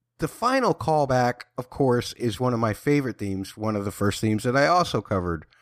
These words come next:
talking about Lorne Balfe's music for this series, and that is, of course, Missus Coulter's theme. Now,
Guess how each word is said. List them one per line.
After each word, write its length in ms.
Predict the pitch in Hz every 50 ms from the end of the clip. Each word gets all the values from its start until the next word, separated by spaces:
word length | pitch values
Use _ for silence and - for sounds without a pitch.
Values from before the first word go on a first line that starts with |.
| _ _ _ -
talking 360 | - 113 107 101 - 107 104
about 360 | 98 95 101 98 98 95 - -
Lorne 240 | 101 98 98 95
Balfe's 340 | 90 98 95 95 92 - -
music 340 | 101 101 101 95 98 95 -
for 160 | - - 92
this 200 | 90 95 95 90
series, 500 | - - - 92 90 92 95 92 - - - - - - - -
and 160 | 120 123 127
that 160 | 127 123 123 123
is, 160 | 120 117 117
of 100 | 117 -
course, 320 | - - 117 110 101 -
Missus 300 | 110 101 - - 101 -
Coulter's 580 | - - - 147 143 - - 113 95 90 - -
theme. 320 | 95 85 76 69 69 80 - _ _ _ _ - - - - - - _ 165
Now, 240 | 156 165 - -